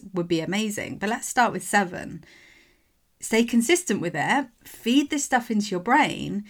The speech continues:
and you remember that you generate that feeling of confidence. Confidence comes from within. That equals a good game,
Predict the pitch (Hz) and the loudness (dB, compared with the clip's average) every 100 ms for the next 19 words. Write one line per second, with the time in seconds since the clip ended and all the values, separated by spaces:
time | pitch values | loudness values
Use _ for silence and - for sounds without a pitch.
0 | - _ - 185 208 196 226 277 285 214 | -16 _ -4 4 4 4 4 6 6 2
1 | 175 147 147 131 151 160 185 190 196 208 | -2 -2 -4 -4 -4 -4 -6 -4 0 2
2 | 214 196 180 170 156 151 - - 170 - | 2 2 2 2 -2 -6 -8 -2 -2 0
3 | 175 156 160 - 170 - - 95 80 - | -2 -2 -8 -8 -8 -8 -10 -10 -10 -10
4 | - _ _ _ _ _ _ - 262 285 | -10 _ _ _ _ _ _ -2 4 4
5 | 294 262 254 214 - 208 208 208 196 190 | 4 0 0 -4 -6 -2 0 0 -4 -2
6 | 208 226 165 170 220 233 _ _ - 175 | 0 0 0 0 -4 -6 _ _ -20 0
7 | 226 214 - 170 - - 165 143 135 117 | 4 4 2 -8 -8 -10 -8 -8 -8 -8
8 | 95 82 85 160 | -8 -8 -10 -12